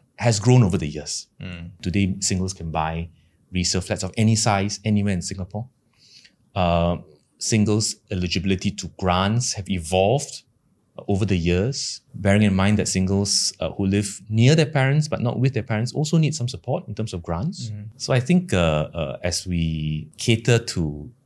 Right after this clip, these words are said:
Speaker 1: different demographic of Singaporeans, we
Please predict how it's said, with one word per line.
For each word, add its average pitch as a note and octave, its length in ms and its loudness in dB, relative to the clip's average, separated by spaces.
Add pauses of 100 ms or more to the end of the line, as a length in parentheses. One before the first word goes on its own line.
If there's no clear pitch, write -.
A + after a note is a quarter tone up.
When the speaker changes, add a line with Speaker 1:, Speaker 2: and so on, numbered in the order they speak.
Speaker 1:
different G2 320 -2
demographic E2 640 -4
of D#2 80 -8
Singaporeans, D#2+ 840 -8
we D#2 360 -6